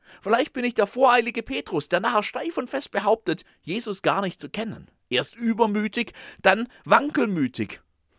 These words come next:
untreu. Vielleicht bin ich einer derer,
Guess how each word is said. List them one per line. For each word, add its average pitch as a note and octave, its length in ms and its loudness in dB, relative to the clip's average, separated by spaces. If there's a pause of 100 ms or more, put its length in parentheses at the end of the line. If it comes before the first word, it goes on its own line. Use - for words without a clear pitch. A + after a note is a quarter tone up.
(180)
untreu. B3 540 -6 (1400)
Vielleicht C4+ 320 0
bin B3 100 -6
ich B3+ 140 -6
einer G#3+ 240 -2
derer, C4+ 440 -4